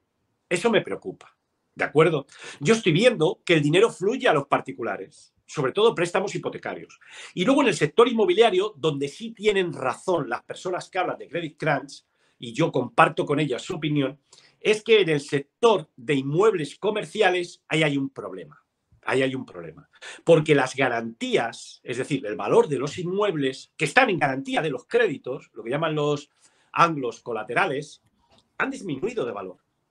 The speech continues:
Y entonces, claro, el crédito se ha deteriorado la calidad, la calidad del activo. Luego, cuando hablan de credit crunch, a mí me gustaría,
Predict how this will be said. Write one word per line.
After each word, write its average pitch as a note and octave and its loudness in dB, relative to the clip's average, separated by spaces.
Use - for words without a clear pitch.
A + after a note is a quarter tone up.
Y C#3 -2
entonces, C#3+ -4
claro, F3 4
el A2+ -8
crédito E3 0
se - -2
ha E3+ 4
deteriorado A#2 -2
la A2 -14
calidad, F#2+ -10
la A#2+ -4
calidad G2+ -6
del F2+ -8
activo. D#2 -18
Luego, D3 8
cuando D#3+ 8
hablan C#4 8
de A3+ 6
credit F3+ 2
crunch, F3 -2
a B2+ -4
mí E3 -2
me A3+ 0
gustaría, A3 -4